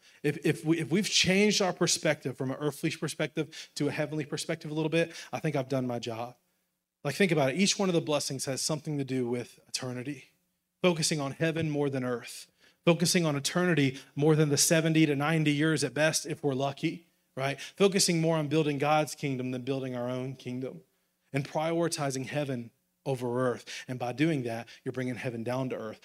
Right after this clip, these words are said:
I, I think there's an earthly application to each of these Beatitudes, but I think overall, the Beatitudes are supposed to shift our minds from earth onto heaven. And if you do that, you will be blessed.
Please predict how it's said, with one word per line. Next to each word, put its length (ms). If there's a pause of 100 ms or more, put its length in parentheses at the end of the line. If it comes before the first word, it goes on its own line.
(180)
I, 260
I 40
think 220
there's 180
an 120
earthly 400
application 600
to 100
each 240
of 80
these 180
Beatitudes, 680 (220)
but 100
I 60
think 200
overall, 580 (160)
the 100
Beatitudes 500
are 60
supposed 340
to 60
shift 400
our 160
minds 280
from 220
earth 360
onto 220
heaven. 400 (220)
And 100
if 120
you 80
do 180
that, 280 (180)
you 160
will 160
be 120
blessed. 440